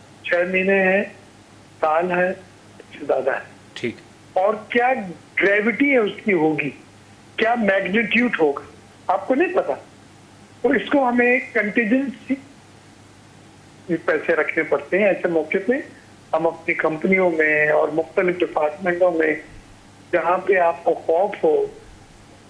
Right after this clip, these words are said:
Speaker 1: उसमें कंटीजेंसी प्लान भी होते हैं और इस तरह के फंड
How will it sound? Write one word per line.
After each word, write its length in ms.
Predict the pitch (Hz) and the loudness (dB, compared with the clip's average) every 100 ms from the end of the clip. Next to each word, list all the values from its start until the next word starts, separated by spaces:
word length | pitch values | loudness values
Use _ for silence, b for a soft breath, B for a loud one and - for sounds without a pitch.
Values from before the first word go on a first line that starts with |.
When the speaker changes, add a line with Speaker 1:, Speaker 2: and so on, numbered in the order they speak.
| - 202 | -4 0
Speaker 1:
उसमें 680 | 165 - 175 170 170 165 - - - | 0 2 2 2 2 0 -4 -20 -8
कंटीजेंसी 540 | - 160 180 165 160 175 | -4 0 2 2 2 -2
प्लान 400 | - 143 143 170 | 0 0 0 0
भी 140 | 208 | 2
होते 320 | 202 180 - | 2 0 0
हैं 160 | 190 190 | 2 4
और 120 | 180 | 2
इस 140 | 165 170 | 2 0
तरह 140 | 156 | -2
के 140 | 151 | -2
फंड 260 | 156 156 151 | -2 -2 -4